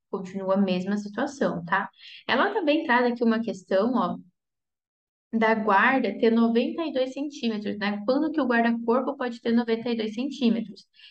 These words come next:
E aí, a norma traz que a, o guarda-corpo, ele, depois vai ter um outro item que vai falar sobre isso,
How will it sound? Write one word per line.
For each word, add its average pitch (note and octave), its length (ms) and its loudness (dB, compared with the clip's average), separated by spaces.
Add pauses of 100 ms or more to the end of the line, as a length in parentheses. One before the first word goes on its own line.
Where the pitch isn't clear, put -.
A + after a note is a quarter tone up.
(100)
E A#3+ 140 4
aí, B3+ 560 2
a A3+ 320 2
norma A#3 360 -4 (120)
traz A#3+ 480 -2 (180)
que - 540 0 (280)
a, G#3 360 2
o A3 180 -2
guarda-corpo, A#3 880 2
ele, A3+ 400 -2
depois A#3 240 0
vai C4 100 0
ter C4+ 80 0
um B3+ 60 0
outro B3 240 -2
item A#3+ 200 -6
que A#3 40 -6
vai A3+ 80 -4
falar A3 200 -4
sobre G#3 220 -4
isso, F#3 280 -6